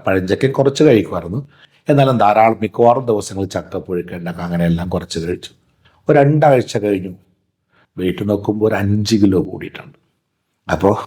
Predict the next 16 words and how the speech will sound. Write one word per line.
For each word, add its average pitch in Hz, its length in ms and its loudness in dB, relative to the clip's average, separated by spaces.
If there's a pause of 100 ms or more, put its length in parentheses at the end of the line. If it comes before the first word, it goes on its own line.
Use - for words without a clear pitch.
(540)
അധികമായാൽ 135 760 4
അമൃതും 107 460 -2
വിഷമെന്ന് 104 500 -4
പറയുന്ന 95 380 -4
ആ 95 140 -2
ഒരു 113 180 2
ഭാഗം 92 340 -4
മനസ്സിൽ 85 380 -6
കിടക്കണം. - 360 -12 (340)
ചക്ക - 540 -2 (120)
നല്ലതാണ്, 92 520 -4 (140)
ഫൈബർ 82 500 -2
റിച്ച് - 240 -6 (120)
ആണ്, 90 100 -18 (220)
പക്ഷെ - 200 -4 (360)
ആവശ്യത്തിന് 147 640 4